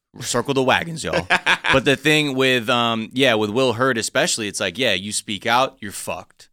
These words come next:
Speaker 1: You speak up in support of him, you're fucked. And I think
Speaker 2: Right.
Speaker 1: that's, that's, like, one of those positions. If you, like I said, had half the fucking soul, you don't wanna go into these, uh, elections, like, you know, defending some of these policies, even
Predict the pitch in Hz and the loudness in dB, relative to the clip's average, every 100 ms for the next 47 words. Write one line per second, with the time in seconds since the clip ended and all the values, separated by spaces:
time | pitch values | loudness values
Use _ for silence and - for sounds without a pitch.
0 | _ _ _ - 110 - 131 120 123 123 | _ _ _ -6 -4 0 0 0 0 0
1 | 117 - 107 123 131 139 131 135 139 131 | -2 -6 -6 0 2 2 -2 -2 -4 -6
2 | 95 - - - _ - _ _ 110 104 | -10 -8 -10 -12 _ -20 _ _ -2 0
3 | 110 92 - 131 135 - _ 147 139 - | -2 -4 0 2 2 -4 _ 0 0 0
4 | 127 - 120 117 101 98 - 98 120 - | -2 -2 -4 -2 -2 -4 -8 -6 -4 -4
5 | 101 92 - 101 92 90 _ _ _ _ | -6 -8 -8 -8 -8 -14 _ _ _ _
6 | _ - 92 90 - 117 98 87 _ _ | _ -4 -2 -2 0 2 2 -4 _ _
7 | 92 90 104 107 98 98 95 92 87 147 | -4 0 2 0 -2 -6 -6 -6 -2 4
8 | 147 117 101 - _ _ 107 110 113 110 | 6 6 2 -6 _ _ -4 -2 -2 -4
9 | 101 104 98 101 101 - 98 95 85 _ | -4 -4 -4 -4 -6 -6 -6 -6 -10 _
10 | _ 92 90 87 85 82 85 95 113 - | _ -6 -4 -4 -2 -2 -2 -2 -2 -4
11 | 92 85 - - _ _ 92 - - 92 | -6 -6 -10 -12 _ _ -10 -10 -10 -6
12 | 87 85 98 - 104 98 - 95 87 85 | -6 -4 -4 0 0 0 -6 -6 -8 -12
13 | - - 110 98 - 87 90 87 | -8 0 0 0 -4 -8 -8 -10